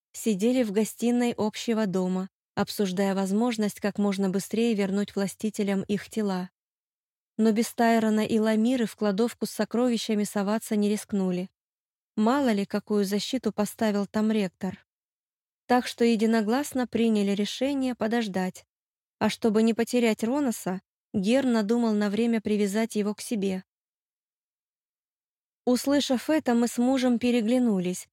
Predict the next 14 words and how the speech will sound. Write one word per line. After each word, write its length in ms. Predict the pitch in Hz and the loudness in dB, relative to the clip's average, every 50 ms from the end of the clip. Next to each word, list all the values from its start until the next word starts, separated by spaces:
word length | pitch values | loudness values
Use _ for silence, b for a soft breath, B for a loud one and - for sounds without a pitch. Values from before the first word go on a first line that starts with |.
| _ _ _ _ | _ _ _ _
поняв 380 | - 226 226 226 240 247 233 208 | 0 2 4 4 4 4 2 2
друг 260 | 190 208 220 214 196 | 0 0 0 0 0
друга 300 | 190 240 262 269 220 226 | 0 -2 -2 0 2 2
без 180 | 214 190 220 - | 2 2 0 -2
слов, 440 | - - 208 196 185 185 - - - _ _ _ _ _ _ _ | -2 -2 0 0 0 -2 -4 -8 -16 _ _ _ _ _ _ _
но 140 | - 220 226 | 0 2 2
своим 400 | 214 - 214 220 220 214 208 208 | 0 0 0 2 2 4 4 4
мнением 500 | 208 214 233 277 294 269 233 208 196 196 | 2 2 2 2 2 2 2 2 0 0
на 100 | 196 202 | 0 0
этот 220 | 202 - 208 202 - | 0 -2 -4 -4 -4
счет 260 | - - 254 254 220 | -4 -2 -2 -2 0
делиться 440 | 196 214 208 214 220 - - 226 220 | 0 0 0 0 -2 -2 -2 -2 0
не 100 | 226 226 | 0 -2
стали, 460 | - - - 220 202 185 185 185 | -2 -4 -2 -2 0 0 -2 -2